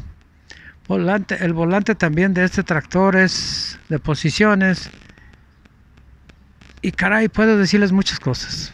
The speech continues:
A lo mejor los invito a que nos soliciten una demostración. O vengan, vengan y lo vean. Vengan y vean lo que hacen estos tractores.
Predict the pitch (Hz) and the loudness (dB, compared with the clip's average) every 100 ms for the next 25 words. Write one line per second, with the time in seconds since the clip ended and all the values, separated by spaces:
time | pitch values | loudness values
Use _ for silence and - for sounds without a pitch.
0 | - 147 143 147 185 175 160 165 - 175 | -8 -4 -2 2 2 2 0 0 -2 -4
1 | - - - - - - 147 170 151 131 | -6 -14 -20 -20 -20 -10 -4 -2 -2 0
2 | 156 143 185 - 185 190 185 170 170 151 | -2 -2 -2 -2 0 2 2 2 0 2
3 | 196 226 254 294 262 185 156 220 247 214 | 6 6 8 8 6 4 2 4 4 4
4 | 165 143 135 113 110 - - - - - | 2 0 -2 -4 -8 -12 -18 -18 -16 -2
5 | 214 247 247 233 208 180 156 131 123 - | 4 6 6 6 6 4 2 0 -6 -12
6 | - - - - - - 165 151 196 - | -14 -14 -16 -18 -12 -4 -2 0 0 0
7 | 175 180 - - 139 - 117 95 - | -2 -2 -6 -6 -6 -6 -8 -8 -10